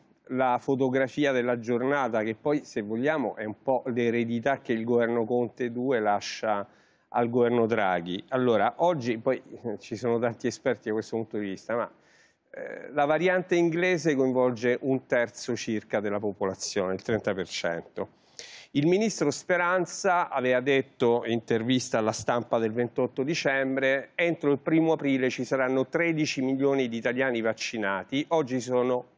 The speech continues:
fine febbraio, ventitré febbraio, sono uno virgola tre milioni di italiani che hanno ricevuto le due dosi. Eh,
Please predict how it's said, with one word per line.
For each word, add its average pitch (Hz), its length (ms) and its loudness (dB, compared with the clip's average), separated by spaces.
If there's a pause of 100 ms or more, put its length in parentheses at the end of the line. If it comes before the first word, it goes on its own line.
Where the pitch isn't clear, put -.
(260)
fine 127 340 2
febbraio, 147 640 0
ventitré 127 420 -2
febbraio, 151 440 0
sono 127 280 0
uno 165 300 4
virgola 123 440 2
tre 127 200 0
milioni 120 580 0
di 104 100 -8
italiani 123 440 -2
che 110 80 -2
hanno 113 160 0
ricevuto 113 500 -2
le 110 140 -2
due 110 200 -2
dosi. 95 460 -4 (1080)
Eh, 160 500 6